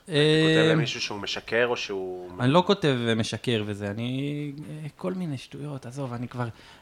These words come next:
Speaker 2: באמת, אני כל כך שונא פוליטיקה, אני כל כך שונא את ה-, אני כל כך שונא את זה. אני, אני באמת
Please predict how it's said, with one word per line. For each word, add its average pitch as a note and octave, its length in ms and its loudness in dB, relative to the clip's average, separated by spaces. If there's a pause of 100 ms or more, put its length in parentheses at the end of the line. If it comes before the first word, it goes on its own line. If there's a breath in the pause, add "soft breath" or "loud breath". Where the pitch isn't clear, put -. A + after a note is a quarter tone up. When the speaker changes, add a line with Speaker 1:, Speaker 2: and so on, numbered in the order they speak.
Speaker 2:
באמת, B2 480 2
אני A#2+ 160 0
כל B2+ 140 -4
כך - 160 0
שונא C#3 260 2
פוליטיקה, C3+ 520 0
אני G#2+ 100 -4
כל G#2+ 120 -8
כך - 140 -10
שונא B2+ 220 0
את C3+ 120 -2
ה-, A2+ 80 -6
אני G#2+ 300 0
כל A2+ 180 -8
כך C#3 160 0
שונא C#3+ 400 4
את C3 80 0
זה. G2+ 140 -4 (560 soft breath)
אני, A2 320 0
אני A2+ 360 4
באמת G#2+ 580 4